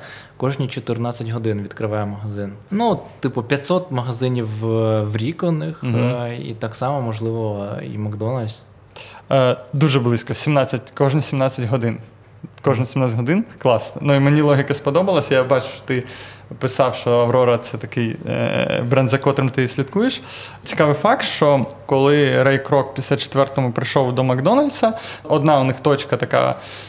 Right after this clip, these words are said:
Speaker 2: е, була центральна, і далі були ще з п'ять чи шість щось так франшизних.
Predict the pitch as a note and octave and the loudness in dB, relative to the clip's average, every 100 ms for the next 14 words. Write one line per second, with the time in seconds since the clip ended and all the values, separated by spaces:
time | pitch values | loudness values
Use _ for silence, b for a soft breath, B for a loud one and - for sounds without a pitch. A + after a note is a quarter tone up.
0 | B - A#2+ A#2 A#2 A#2 A#2 A#2 A#2 B2 | B 2 4 4 4 4 4 2 2 4
1 | B2 B2 - C#3+ A#3 C#4+ D4+ G#3+ D3+ C3+ | 4 2 2 4 4 6 4 4 4 4
2 | F3+ E3 C#3 D3 D3 C3+ - B2+ - - | 6 4 4 4 4 2 0 -2 -4 0
3 | F3 F#3 - - D#3+ D3 - C3+ - - | 2 2 0 -2 -2 -2 -2 -2 0 -2
4 | C3+ - - C3 - B2 - | -2 -4 -2 -2 0 -2 -2